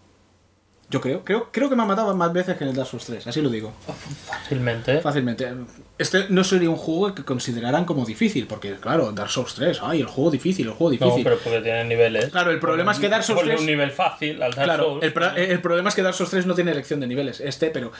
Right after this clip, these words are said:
Speaker 1: si este te lo pones en aplastante, si quieres reto, yo, lo tienes, lo recibes,
Speaker 2: Eh.
Speaker 1: y mola que te cagas.
Speaker 2: Eso es otro, eh, eso es otra, porque dicen, "Ah,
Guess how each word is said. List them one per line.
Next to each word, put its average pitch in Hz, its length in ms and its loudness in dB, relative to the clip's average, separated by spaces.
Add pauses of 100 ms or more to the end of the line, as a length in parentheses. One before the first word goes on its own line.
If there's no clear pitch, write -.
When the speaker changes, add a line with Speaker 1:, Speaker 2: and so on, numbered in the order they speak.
(140)
Speaker 1:
si - 160 -2
este 165 160 2
te 170 80 2
lo 170 100 4
pones 135 220 0
en 131 80 -4
aplastante, 139 500 -2
si 165 140 -2
quieres 170 380 2
reto, 170 420 0 (1080)
yo, 143 120 -2 (120)
lo 151 160 4
tienes, 160 400 -2
lo 147 140 2
recibes, 135 500 0
Speaker 2:
Eh. 127 100 -10 (220)
Speaker 1:
y 120 120 -6
mola 135 420 0
que - 100 -8
te 104 120 -10
cagas. 101 420 -8
Speaker 2:
Eso 110 220 -8
es 117 40 -8
otro, 151 300 -8
eh, - 360 0
eso 120 180 -2
es 123 120 -4
otra, 127 340 2
porque 107 200 -6
dicen, - 260 -8
"Ah, - 260 -6